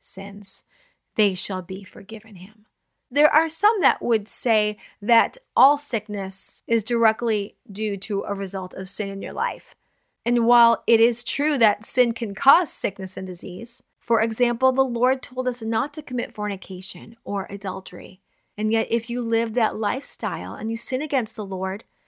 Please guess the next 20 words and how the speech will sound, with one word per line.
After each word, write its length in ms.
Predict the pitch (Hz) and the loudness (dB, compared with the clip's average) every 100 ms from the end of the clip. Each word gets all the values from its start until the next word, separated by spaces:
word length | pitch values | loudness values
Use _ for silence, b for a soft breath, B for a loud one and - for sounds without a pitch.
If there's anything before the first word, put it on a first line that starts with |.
| _ _ _ | _ _ _
your 140 | 226 | -6
chances 520 | 233 - 247 240 269 247 | -4 0 0 0 -4 -6
of 140 | 233 | -4
getting 280 | 214 208 220 | -2 0 -2
an 60 | - | -4
S 260 | 196 214 | -4 -4
T 200 | - 240 | -6 -8
D 500 | 226 285 349 247 285 _ _ _ _ | -6 -2 0 0 -2 _ _ _ _
is 180 | 220 208 | -6 -4
now 200 | 214 196 | -2 -2
very 280 | 196 202 202 | -2 -4 -4
high. 420 | 196 254 240 - _ _ _ _ _ | -6 -8 -10 -12 _ _ _ _ _
Or 160 | - 233 | -2 -2
harboring 460 | 214 247 254 262 226 | 2 2 4 2 2
bitterness 500 | 233 262 226 - - | 2 2 0 -6 -8
or 120 | - | -4
unforgiveness 760 | 233 226 233 220 233 254 226 | -4 -4 -6 -4 -2 -2 -4
in 100 | - | -6
your 140 | 202 202 | -8 -8
heart, 500 | 190 214 226 - | -6 -6 -6 -10